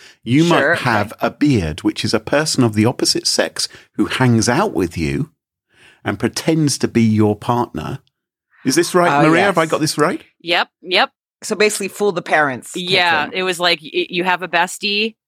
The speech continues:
Speaker 3: and, and when needed for, like, a school dance or when mom and dad are not sure of your persuasion, you bring bestie home and you pretend bestie is your girlfriend.
Speaker 1: Ah.
Speaker 3: Um,
Speaker 2: Right.
Speaker 3: Yeah, and that's your beard.
Speaker 1: Yeah.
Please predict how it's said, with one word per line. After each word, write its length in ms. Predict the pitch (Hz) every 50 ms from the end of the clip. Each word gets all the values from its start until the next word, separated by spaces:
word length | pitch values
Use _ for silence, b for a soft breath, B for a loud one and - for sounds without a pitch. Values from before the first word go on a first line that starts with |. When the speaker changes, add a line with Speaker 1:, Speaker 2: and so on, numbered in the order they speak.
| _ _ _
Speaker 3:
and, 460 | 175 175 170 170 170 170 170 170 -
and 280 | - - 165 165 165 165
when 180 | 170 170 170 165
needed 320 | 170 165 165 170 175 165
for, 140 | - - 160
like, 160 | 156 151 -
a 40 | 160
school 260 | - - - 156 151
dance 380 | 143 151 147 151 156 160 - -
or 200 | 143 135 135 131
when 200 | 131 131 131 131
mom 200 | 135 135 131 135
and 100 | 135 135
dad 240 | 143 135 131 131
are 240 | 123 127 123 123 127
not 160 | 123 123 -
sure 180 | - - 143 131
of 60 | 131 123
your 120 | 127 131
persuasion, 680 | - 139 131 - - 131 127 123 147 147 139 143 - -
you 120 | 131 123
bring 180 | 120 135 135 117
bestie 300 | 123 117 - - 139 135
home 100 | 131 123
and 80 | 117
you 60 | 113
pretend 320 | - 117 - - 120 120 107
bestie 260 | 110 113 - 110 113
is 100 | 110 101
your 60 | 107 107
girlfriend. 420 | 110 110 - - 135 135 139 151 - _ _ _ _ _ _ -
Speaker 1:
Ah. 420 | - 82 76 71 143 - 117 110 113
Speaker 3:
Um, 80 | -
Speaker 2:
Right. 220 | 151 139 135 135 - - _ _ _ _ _ _ -
Speaker 3:
Yeah, 160 | 127 127 117
and 180 | - 127 127 120
that's 160 | 120 - -
your 60 | 120
beard. 200 | 113 107 98 - _ _ _ _ _ _ _ _ _ _ _ -
Speaker 1:
Yeah. 180 | 285 262 -